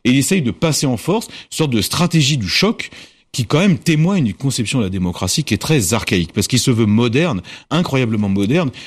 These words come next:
mais moi, cette verticalité, euh, qui fait l'impasse sur le débat parlementaire, ou même sur le débat public, bah, ça témoigne d'une conception très ancien régime, euh, de la démocratie, lui qui se veut pourtant le héros du nouveau monde.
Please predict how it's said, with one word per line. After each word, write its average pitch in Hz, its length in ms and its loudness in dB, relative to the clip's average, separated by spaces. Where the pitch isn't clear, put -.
mais 113 100 4
moi, 147 160 4
cette 117 240 -2
verticalité, 123 920 0
euh, 92 60 -2
qui 104 160 -4
fait 123 200 2
l'impasse 151 420 2
sur 113 100 -2
le 98 80 -2
débat 104 300 0
parlementaire, 98 640 -2
ou - 40 0
même 127 180 2
sur 143 120 -2
le 123 60 0
débat 139 240 2
public, 147 440 0
bah, 113 80 -2
ça 120 160 0
témoigne 160 380 2
d'une 110 180 0
conception 156 480 0
très 185 300 2
ancien 156 300 2
régime, 127 440 2
euh, 107 160 2
de 107 80 0
la 107 120 2
démocratie, 123 480 0
lui 120 140 0
qui 117 120 -6
se - 120 -4
veut 113 200 0
pourtant 117 320 0
le 113 120 2
héros 107 240 0
du 98 140 0
nouveau 101 260 2
monde. 87 400 -2